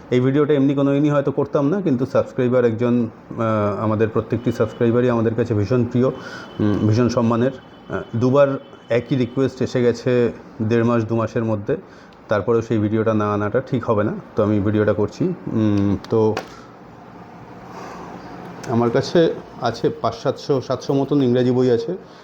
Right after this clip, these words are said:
বেশিরভাগই ক্লাসিক। তার মধ্যে এই একটা দেখাতে পারি, just একটা গ্লিম্পস আর কি। এটা একটা ভিন্টেজের কালেকশন, quite costly। এর মধ্যে সমারসেট মমের Of Human Bondage আছে,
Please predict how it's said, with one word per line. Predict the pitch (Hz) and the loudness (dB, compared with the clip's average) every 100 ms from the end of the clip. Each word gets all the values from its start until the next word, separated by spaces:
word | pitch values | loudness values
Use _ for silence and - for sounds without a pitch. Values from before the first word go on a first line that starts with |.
| - - | -14 -4
বেশিরভাগই | 110 - 139 151 | -2 0 2 2
ক্লাসিক। | 151 135 113 - 135 | 2 0 -2 -2 -2
তার | - 113 | 0 0
মধ্যে | 117 110 117 | 0 0 0
এই | 113 110 | 2 0
একটা | - 117 | -2 -4
দেখাতে | 107 104 104 | -2 -2 0
পারি, | 104 104 104 101 - - - - | 0 0 0 -4 -14 -20 -20 -8
just | 107 107 - - - - | 0 0 0 -8 -14 -6
একটা | 107 - 104 | -4 -2 0
গ্লিম্পস | 104 117 117 117 | 2 4 4 0
আর | 101 - | -2 -4
কি। | 117 | -6
এটা | 120 104 | -4 -2
একটা | 98 104 | 0 0
ভিন্টেজের | 104 104 101 110 | 0 0 0 0
কালেকশন, | 113 110 107 135 170 - - - - - - - - - - - - - - - - - - - - - - - - | 0 -2 -2 -2 -4 -6 -20 -20 -20 -20 -20 -20 -18 -18 -18 -18 -18 -18 -18 -18 -18 -18 -16 -16 -14 -14 -14 -8 0
quite | 107 - 113 | 0 0 -2
costly। | 107 - 131 156 - - - - | -2 -2 0 0 -4 -16 -18 -6
এর | 120 113 | 0 0
মধ্যে | 110 104 117 117 110 - - - - - | 0 2 4 4 2 -4 -18 -20 -20 -20
সমারসেট | - 127 131 131 123 | -6 -2 0 -2 -2
মমের | 131 123 131 123 | 0 2 0 -2
Of | 104 127 - 120 | -6 -6 0 2
Human | 127 123 | 2 2
Bondage | 113 110 120 120 | 0 0 0 0
আছে, | - 131 131 | -2 -4 -6